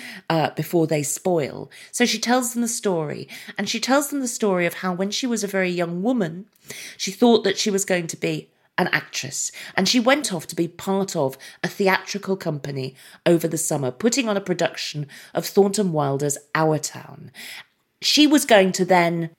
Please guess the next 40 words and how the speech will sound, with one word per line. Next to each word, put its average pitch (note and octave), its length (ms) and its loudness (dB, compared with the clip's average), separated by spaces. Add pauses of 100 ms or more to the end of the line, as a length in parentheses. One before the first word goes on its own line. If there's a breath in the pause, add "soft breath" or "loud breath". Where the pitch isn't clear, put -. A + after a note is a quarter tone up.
(120)
have F#3 300 2
her D#3+ 400 0
career, D3+ 560 0
her E3 100 0
fortune, - 640 -4 (240 loud breath)
but F#3+ 120 0
she - 160 -2
didn't. D#3 460 -2 (300 loud breath)
And F3 100 -2
she - 100 -2
partly C4+ 380 0
didn't E3+ 320 -4
because C#3+ 360 -2
of - 200 -8
a C3+ 80 0
doomed F3 580 2
love D#3+ 220 2
affair - 480 -8 (300 loud breath)
with D3 160 6
the F3 80 4
dashing, D3+ 720 0 (480 soft breath)
soon D#3 260 0
to C#3 80 -4
become C#3 300 -4
very D3+ 360 4
famous, B2+ 500 -4 (260 loud breath)
Peter E3 300 0
Duke. C#3 480 -4 (240 loud breath)
She - 320 2
recounts C#4 520 -2
the F3 100 -4
tale, D#3 320 0
and E3 120 0
as A3 160 0
in A#3+ 280 -2
all C4 420 6
those, C#3+ 440 2
in E3+ 120 -4
a D#3+ 60 -4
sense, E3 280 -4